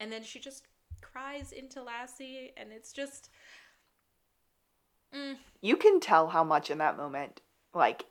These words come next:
Speaker 2: how much Lassiter cares for Juliet as his partner, but also how much Juliet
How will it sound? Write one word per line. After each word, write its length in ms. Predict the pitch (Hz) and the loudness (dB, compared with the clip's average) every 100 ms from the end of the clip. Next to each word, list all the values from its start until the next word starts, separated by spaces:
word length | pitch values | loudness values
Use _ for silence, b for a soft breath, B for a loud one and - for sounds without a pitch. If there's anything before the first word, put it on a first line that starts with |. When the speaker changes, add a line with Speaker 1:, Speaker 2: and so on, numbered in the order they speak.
| _ - | _ 2
Speaker 2:
how 180 | - | 8
much 300 | 180 185 180 | 8 6 2
Lassiter 400 | 165 143 - 156 | 4 4 4 -2
cares 480 | 151 - 139 151 156 | -2 -4 -4 -4 -6
for 220 | - 208 | -10 -10
Juliet 480 | 196 147 143 135 143 | -6 -4 -2 -2 -2
as 220 | - 139 - | 0 -2 -2
his 160 | 147 | -12
partner, 520 | - 143 - 180 226 - B B B | -4 -4 -2 -4 -4 -6 B B B
but 120 | 190 - | 8 10
also 340 | 175 160 170 | 10 8 0
how 180 | - 156 | 0 -2
much 340 | 151 143 - | -2 -6 -8
Juliet 500 | 143 143 139 135 135 | -6 -4 0 0 0